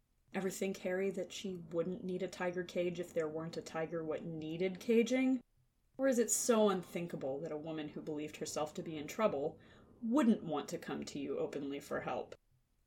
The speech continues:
Maybe she just wanted a smidge of guidance from her sometime teacher,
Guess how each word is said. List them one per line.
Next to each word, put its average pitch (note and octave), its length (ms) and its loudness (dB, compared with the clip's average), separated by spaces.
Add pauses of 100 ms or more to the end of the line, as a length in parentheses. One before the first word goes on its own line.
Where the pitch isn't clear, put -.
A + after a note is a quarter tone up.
Maybe A#3+ 340 4
she - 240 0
just A#3+ 300 0
wanted G#3 280 2
a A3+ 40 2
smidge F#3 540 -2
of G3+ 120 -2
guidance G#3 460 2
from C#3+ 220 -4
her E3 120 -2
sometime D#3+ 640 -2
teacher, G3+ 540 -2